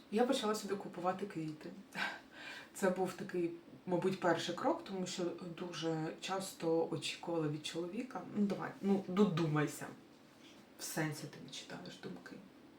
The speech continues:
Боже, який мені дістався. <laughs> А тепер я купую, е, квіти від нього. Відсилаю чоловікові фотографії: «Дивись», каже,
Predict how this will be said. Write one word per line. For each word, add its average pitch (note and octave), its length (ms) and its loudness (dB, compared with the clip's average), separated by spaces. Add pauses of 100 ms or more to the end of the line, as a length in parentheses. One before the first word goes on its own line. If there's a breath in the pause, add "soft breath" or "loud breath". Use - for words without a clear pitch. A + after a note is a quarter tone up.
(320)
Боже, - 420 -8
який - 260 -4
мені G#3+ 200 -2
дістався. - 640 -6 (100)
<laughs> C#4+ 100 8 (840 loud breath)
А G#3 100 4
тепер G3+ 280 8
я C#4 100 6
купую, G#3+ 640 0 (240)
е, F3 280 -2
квіти F#3+ 360 2
від E3+ 240 4
нього. D3 360 2 (580 loud breath)
Відсилаю F3 600 0
чоловікові E3+ 480 0
фотографії: G3 680 -6
«Дивись», F#3+ 320 -4
каже, A3+ 300 -2